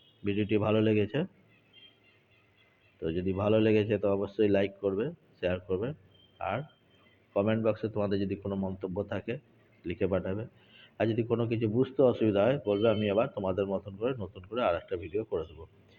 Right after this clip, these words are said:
আর যারা আমার নতুন চ্যানেলটি দেখলেন, তাদেরকে বলবো, যদি আপনাদের ভালো লেগেছে, তাহলে সাব-, সাবস্ক্রাইব করে রাখবেন। আর পাশে যে বেল আইকনটি আছে, ওটা প্রেস করে দেবেন। তাহলে আমি যে নতুন ভিডিওগুলো করব, আপনাদের কাছে নোটিফিকেশন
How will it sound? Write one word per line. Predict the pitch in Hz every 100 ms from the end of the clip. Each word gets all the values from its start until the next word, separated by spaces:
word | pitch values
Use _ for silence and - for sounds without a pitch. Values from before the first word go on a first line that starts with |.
| - - - _
আর | 104
যারা | 107 110
আমার | 110 117
নতুন | 117 113 120
চ্যানেলটি | 120 113 107 107
দেখলেন, | 107 98 120 147 - - _ _ _ -
তাদেরকে | 95 107 107
বলবো, | 104 104 104 117
যদি | 107 104
আপনাদের | 104 101 101 95 95 - 95 92
ভালো | 87 101 104
লেগেছে, | 98 98 - 127
তাহলে | 98 95 95 - - _ _ _
সাব-, | - 98 92 -
সাবস্ক্রাইব | 120 104 107 104
করে | 104
রাখবেন। | 98 90 120
আর | 110 -
পাশে | 92 -
যে | 110 110
বেল | 101 107
আইকনটি | 98 101 104 95 98
আছে, | 90 123 135 _ _ - - -
ওটা | - 107
প্রেস | - 107 107
করে | - 113
দেবেন। | 101 107 160 - _ _ - _ -
তাহলে | 117 110 117 - - - - -
আমি | 98 110 113
যে | 120
নতুন | 107 101 117
ভিডিওগুলো | 117 107 110 107 107
করব, | 104 101 131
আপনাদের | 151 95 95
কাছে | 92 95 110
নোটিফিকেশন | 95 87 85 85 92 -